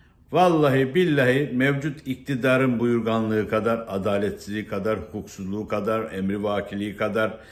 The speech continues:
sahiplik duygusu kadar m-, muhalefet partileri ve onların genel başkanları da birbirine benziyorlar. Bir, kend-, birbirimizi aldatmayalım.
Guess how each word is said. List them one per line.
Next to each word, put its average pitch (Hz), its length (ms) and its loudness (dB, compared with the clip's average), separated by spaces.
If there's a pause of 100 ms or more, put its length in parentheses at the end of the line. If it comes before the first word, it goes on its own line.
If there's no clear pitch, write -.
(280)
sahiplik 113 680 -2
duygusu 101 460 -4
kadar 107 320 0
m-, 120 60 -2 (760)
muhalefet 120 560 0
partileri 98 800 -2 (420)
ve 95 80 0
onların 107 680 0 (260)
genel 113 340 -4
başkanları 85 680 -4
da 101 340 -4 (280)
birbirine 90 440 0
benziyorlar. 71 600 -10 (360)
Bir, 185 220 0
kend-, 175 280 0
birbirimizi 147 460 2
aldatmayalım. 87 720 -4